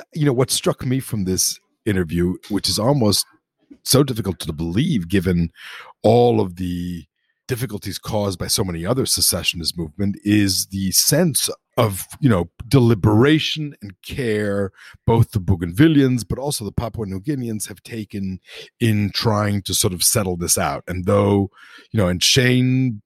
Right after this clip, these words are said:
seems to believe that notwithstanding considerable amount of opposition in Papua New Guinea, that they're, in the end, the Papua New Guineans are gonna say, "But these guys really want this. Who are we to stand in their way?" I don't know. I mean,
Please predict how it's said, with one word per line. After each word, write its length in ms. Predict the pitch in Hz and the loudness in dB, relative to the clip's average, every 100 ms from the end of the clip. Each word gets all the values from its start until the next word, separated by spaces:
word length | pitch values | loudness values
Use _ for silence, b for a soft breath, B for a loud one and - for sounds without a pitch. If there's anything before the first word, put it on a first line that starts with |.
| _ | _
seems 460 | - - 135 151 - | -4 2 4 4 2
to 80 | - | 2
believe 480 | 101 127 160 110 | 2 2 2 0
that 140 | 98 92 | -2 -2
notwithstanding 1600 | 95 104 123 - 110 - - - 117 120 117 107 104 104 104 101 b b b b b - | 0 2 2 0 -4 -2 -2 0 2 2 2 2 4 4 4 2 b b b b b 0
considerable 440 | 127 - 208 165 | 4 6 6 4
amount 180 | 101 92 | 4 2
of 60 | 92 | -2
opposition 480 | 90 82 87 - 95 | -2 -4 -4 -4 -2
in 80 | |
Papua 260 | - 95 98 | -2 0 0
New 100 | 98 | 0
Guinea, 280 | 95 123 139 | 2 4 4
that 200 | 127 120 | 2 2
they're, 200 | 147 143 | 4 4
in 160 | 151 | 4
the 160 | 151 175 | 6 6
end, 320 | 180 180 165 | 6 4 4
the 100 | 131 | 2
Papua 320 | - 127 135 | 2 0 2
New 140 | 123 107 | 0 2
Guineans 360 | 113 110 104 | 0 0 -2
are 60 | 98 | -4
gonna 180 | 92 87 | -6 -6
say, 220 | - 101 | -6 -6
"But 160 | 92 92 _ - | -6 -8 _ -6
these 180 | 113 98 | -6 -2
guys 280 | 107 95 | -2 -2
really 280 | 90 101 98 | -2 -2 -2
want 380 | 92 104 101 90 | -2 0 -2 -2
this. 360 | 98 92 - - B B - | -2 0 0 -2 B B 4
Who 240 | 143 131 | 6 6
are 100 | 113 | 4
we 220 | 107 110 | 2 0
to 100 | 95 | -2
stand 320 | - 107 95 | -4 -6 -6
in 80 | 92 | -6
their 140 | 87 87 | -6 -4
way?" 220 | 90 80 | -4 -2
I 200 | 147 233 | 2 4
don't 180 | 190 120 | 4 4
know. 280 | 110 80 | 2 0
I 60 | 78 | -6
mean, 340 | 87 98 95 | -8 -6 -8